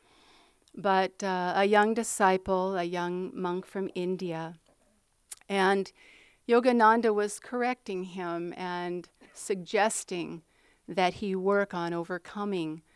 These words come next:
a habit of his, which was to joke a lot and, and goof around a lot. And he said to Yogananda,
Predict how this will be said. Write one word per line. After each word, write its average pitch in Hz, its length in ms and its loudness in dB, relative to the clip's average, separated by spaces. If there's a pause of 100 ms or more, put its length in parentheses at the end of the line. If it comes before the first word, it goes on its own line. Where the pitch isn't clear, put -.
(320)
a 185 100 -8
habit 208 400 -2
of 165 140 -12
his, 165 380 -14
which - 240 -16
was 170 240 -12
to 175 440 -12 (200)
joke 180 300 -4
a 175 60 -10
lot 156 320 -6 (140)
and, 170 360 -14 (160)
and 175 380 -16
goof 190 220 -8
around 175 320 -6
a 170 40 -14
lot. 156 280 -14 (1080)
And 175 640 -2
he 185 260 -10
said 196 420 2
to 220 120 -2
Yogananda, 185 1160 -2